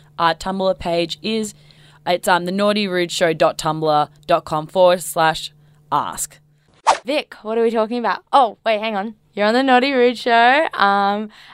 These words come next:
Speaker 2: our Instagram is at naughty rude sin,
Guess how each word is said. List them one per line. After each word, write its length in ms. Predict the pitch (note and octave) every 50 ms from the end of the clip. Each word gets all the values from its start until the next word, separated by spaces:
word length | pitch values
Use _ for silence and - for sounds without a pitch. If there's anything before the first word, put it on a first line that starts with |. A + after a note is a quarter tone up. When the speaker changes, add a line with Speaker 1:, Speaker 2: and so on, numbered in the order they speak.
| _ -
Speaker 2:
our 160 | - G3+ G#3 -
Instagram 680 | - A3+ A3+ - - B3 A#3+ A3+ A3 A3 A#3 A#3+ - -
is 300 | G3+ G3 G3 G3+ G3+ - -
at 320 | - - B3 - - - -
naughty 420 | G#3+ G#3+ G#3 G#3+ A3+ A#3+ A#3+ A3+
rude 400 | A3 A3 A3 G#3+ A3+ A3 G#3+ - _ - - - - - _
sin, 680 | - - - - G3 G#3 A3 B3 C#4 E4 F4+ F#4+